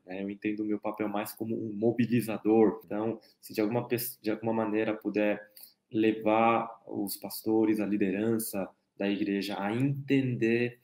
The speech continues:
ah, o aspecto fundamental da natureza da igreja como uma natu-,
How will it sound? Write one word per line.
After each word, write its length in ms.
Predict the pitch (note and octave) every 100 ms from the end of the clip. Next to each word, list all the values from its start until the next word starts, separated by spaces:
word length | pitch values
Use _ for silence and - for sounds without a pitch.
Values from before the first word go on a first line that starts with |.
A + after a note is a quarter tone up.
| - - - - -
ah, 440 | G#2 G2+ G2 - - - A2
o 100 | A#2
aspecto 760 | A2+ - A2+ A2+ - A2+ A2+ - _ - -
fundamental 840 | C3+ C3+ B2+ B2+ A2+ - A2+ A2+
da 100 | A2+
natureza 540 | G#2+ - G#2 A2+ A#2+
da 140 | A#2 A2
igreja 400 | G#2 G#2+ G#2 G#2
como 160 | A2
uma 140 | G#2 G#2
natu-, 380 | G#2 - G2+